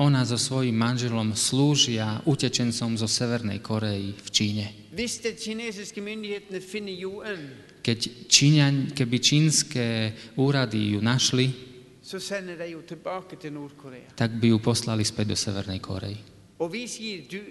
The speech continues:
Speaker 2: du lever farlig, Joen."
Speaker 1: A my jej hovoríme, "Ty žiješ nebezpečný život, Joen."
Speaker 2: "Ja, men jeg er der Jesus vil ha meg."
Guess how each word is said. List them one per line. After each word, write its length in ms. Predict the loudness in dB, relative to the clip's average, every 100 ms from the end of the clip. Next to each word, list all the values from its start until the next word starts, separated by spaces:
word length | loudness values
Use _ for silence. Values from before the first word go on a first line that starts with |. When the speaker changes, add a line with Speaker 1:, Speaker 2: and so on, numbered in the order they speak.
| -12
Speaker 2:
du 140 | -10
lever 300 | -6 -6 -8 -10
farlig, 640 | -8 -8 -6 -8 -10 -10
Joen." 480 | -10 -8 -8 -10 -14 -18 -20 -20 _ _ -8
Speaker 1:
A 80 | -2
my 120 | 2
jej 120 | 4 4
hovoríme, 440 | 4 2 2 2
"Ty 80 | 0
žiješ 400 | 0 2 0 2
nebezpečný 640 | 2 2 0 2 2 2 2
život, 380 | 2 0 -2
Joen." 480 | -4 -4 -4 -4 -6 -8
Speaker 2:
"Ja, 80 | -6
men 140 | -6
jeg 180 | -8 -8
er 240 | -6 -6 -6
der 80 |
Jesus 400 | -8 -10 -10 -12 -10
vil 100 | -10
ha 160 | -10 -12
meg." 200 | -14